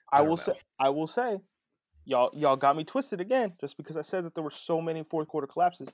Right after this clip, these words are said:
Speaker 1: did not mean, did I say that it was all the Ravens that I was talking about? No, because
Speaker 2: No, but we have at least, like, twelve episodes worth of content of you just roasting them.
Speaker 1: True, true, true, true, true.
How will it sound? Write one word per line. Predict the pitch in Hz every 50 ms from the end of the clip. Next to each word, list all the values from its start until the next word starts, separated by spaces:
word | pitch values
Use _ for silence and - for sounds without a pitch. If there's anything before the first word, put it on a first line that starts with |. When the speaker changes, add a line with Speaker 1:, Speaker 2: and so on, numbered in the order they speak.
| _ -
Speaker 1:
did | 143 151 151
not | 160 151 147
mean, | 151 151 139 127 - _ _ -
did | 127 120
I | 123
say | 123 - 151 151
that | 160 165 165 160
it | 165
was | 165 160
all | 156 143 151 165
the | 165 160
Ravens | 165 175 180 190 196 185
that | 196
I | 196
was | 185 185
talking | - 202 190 202 214
about? | 214 226 226 226 _ _
No, | 247 285 330 311 208 131 143 - _ _ _ _ _ _ _ _ _
because | 156 147 - - - 196 294 254 165 156 156 156 147
Speaker 2:
No, | 160 156
but | 147
we | 165 185 185
have | 160 165 160 151 143
at | 147 143 135 131 143
least, | 156 170 165 -
like, | 160 139 127
twelve | - - - - 165 147 147 151 143 143
episodes | 143 139 135 135 120 - 139 123 117 120 120
worth | 120 113 123 120 113 -
of | 127 110 -
content | - - - 131 123 127 127 127 123 113 107 104
of | 113 113 107
you | 110 117 120 127
just | 117 117 120 107
roasting | 110 104 104 110 110 113 - - - 104 92 98
them. | 98 82 - - - - _ _ _
Speaker 1:
True, | - - - 214 277 311 226 156 147 175 - _ _ _ _
true, | - - 208 262 269 190 143 123 139 - _ _ _ _ _ _
true, | - 151
true, | 147 - 175 196
true. | 190 - 180 131 123 135